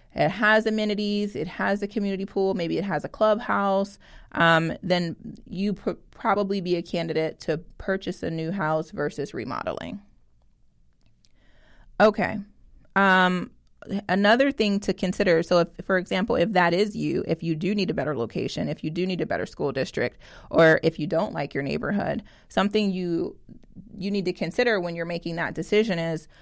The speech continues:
okay, the price that I sell my home for, will it cover the cost that I need to be able to purchase my new house? So, for example, if you've owned your home for six months and you don't, you haven't really built up much equity in your home,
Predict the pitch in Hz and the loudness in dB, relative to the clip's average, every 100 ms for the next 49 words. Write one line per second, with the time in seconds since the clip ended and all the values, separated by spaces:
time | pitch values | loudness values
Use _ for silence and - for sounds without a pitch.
0 | - 254 254 175 170 202 - 175 170 208 | -2 0 4 4 4 0 -2 -2 2 4
1 | 208 240 - 196 190 196 175 165 185 190 | 4 4 0 0 0 2 0 0 -2 0
2 | 196 196 160 156 156 160 185 214 - - | 0 0 2 2 0 0 2 2 2 0
3 | 185 185 180 - 180 170 156 180 - 170 | 2 2 0 0 2 4 4 0 -2 -2
4 | 165 165 160 160 - - 175 165 156 156 | -2 -2 -4 -6 -8 -6 -4 -2 -2 -2
5 | 156 160 156 160 - 175 180 160 151 180 | -4 -6 -4 -6 -8 -6 -4 -4 -4 -2
6 | - - 202 - _ _ - _ - 175 | -4 -4 -16 -18 _ _ -20 _ 2 4
7 | 165 175 170 170 175 170 165 185 180 196 | 4 4 0 2 -2 0 0 0 -8 -6
8 | - 208 214 196 214 180 196 175 - - | -4 -2 -2 -2 -2 -4 -4 -6 -6 -6
9 | 240 285 220 202 - - - - - - | -4 0 0 0 -4 -20 -20 -20 -20 -14
10 | - 185 185 156 - 190 202 - 190 208 | -6 -4 -4 -6 0 0 2 -2 -4 -2
11 | 190 190 185 175 180 170 175 165 170 165 | -4 -2 -2 0 2 2 0 -2 -2 -6
12 | - 220 226 208 185 165 160 196 233 226 | -2 -2 0 -2 -2 -4 -6 -4 -2 0
13 | 196 175 | 0 -2